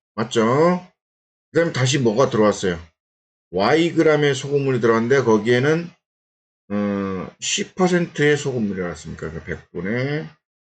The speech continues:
십 이렇게 되겠습니다. 이해됐죠? 그럼 요거 두 개를 보면 어떻게 됩니까? 내나 백분의 이 묶어내면, 그죠? 백분의 이 묶어냈더니 이백 빼기 X 정리됐고,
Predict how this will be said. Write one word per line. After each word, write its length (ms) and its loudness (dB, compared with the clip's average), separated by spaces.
십 300 -6
이렇게 240 -8
되겠습니다. 420 -14
이해됐죠? 680 2
그럼 160 -2
요거 260 4
두 120 -6
개를 220 4
보면 220 2
어떻게 180 0
됩니까? 280 -4
내나 400 2
백분의 600 0
이 60 0
묶어내면, 680 -2
그죠? 400 -2
백분의 320 -2
이 20 0
묶어냈더니 880 -2
이백 340 -4
빼기 240 -2
X 840 4
정리됐고, 640 -8